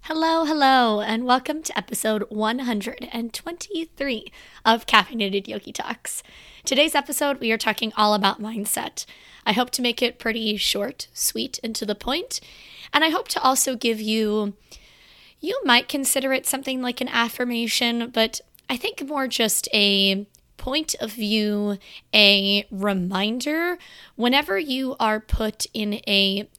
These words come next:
stressful or a sticky situation. Think of it like you are having a total manic Monday.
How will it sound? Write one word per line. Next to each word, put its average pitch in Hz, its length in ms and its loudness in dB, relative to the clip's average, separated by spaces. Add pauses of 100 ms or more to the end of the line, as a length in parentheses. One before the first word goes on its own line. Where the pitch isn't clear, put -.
stressful 226 1040 0
or 196 480 2
a 190 540 0
sticky - 560 -4
situation. - 760 -4 (840)
Think 330 220 -2
of 381 120 0
it 349 220 2
like 208 460 2 (360)
you 254 220 -2
are 285 100 0
having 214 360 2
a 196 60 -6
total 214 640 -2
manic 190 420 -2
Monday. 202 600 0